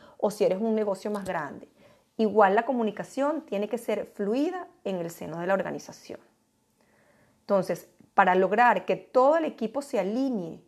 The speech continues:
y se comprometa con las acciones que tenemos que llevar adelante, cada uno desde sus funciones, en beneficio de lograr el objetivo y las metas del negocio, es imprescindible lograr que la comunicación interna sea fluida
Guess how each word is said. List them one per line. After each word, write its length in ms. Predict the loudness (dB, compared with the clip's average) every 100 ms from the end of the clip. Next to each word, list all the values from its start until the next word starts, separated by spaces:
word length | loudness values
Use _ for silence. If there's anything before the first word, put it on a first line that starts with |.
| _ _ _ _ _
y 120 | -8
se 180 | -6 -2
comprometa 880 | 0 0 -2 -2 0 -2 -4 -14 -18 _ _ _ _
con 140 | -2
las 100 | 0
acciones 380 | -2 -2 -2 0
que 80 | -2
tenemos 300 | 0 -2 -2
que 120 | 0
llevar 240 | 0 2
adelante, 600 | 2 2 2 0 -2 -8
cada 360 | -2 2 4 4
uno 460 | 2 0 -2 -6 -14 _ _
desde 320 | -4 -2 -2
sus 240 | -6 -6 -6
funciones, 920 | -4 -6 -4 -2 0 -2 -8 -16 _ _ _ _ -4
en 140 | 0
beneficio 580 | 2 0 -2 -4 -2 0
de 120 | 2
lograr 400 | 2 4 4 4
el 120 | -2 -4
objetivo 420 | -4 -8 -4 -2
y 40 |
las 120 | -2
metas 260 | -2 -2 -2
del 160 | -4 -2
negocio, 520 | 0 -2 -2 -8 -12
es 100 | -6
imprescindible 840 | -6 -4 -6 -4 -2 -2 -2 -6 -12 -20 -20 _
lograr 440 | -2 -2 2 0 0
que 100 | -2
la 100 | -4
comunicación 580 | -4 -6 -6 -8 -6 -4
interna 640 | -4 2 4 4 -2 -12 -18 _ _
sea 320 | _ -4 -2
fluida 500 | -2 -4 -2 -2 -4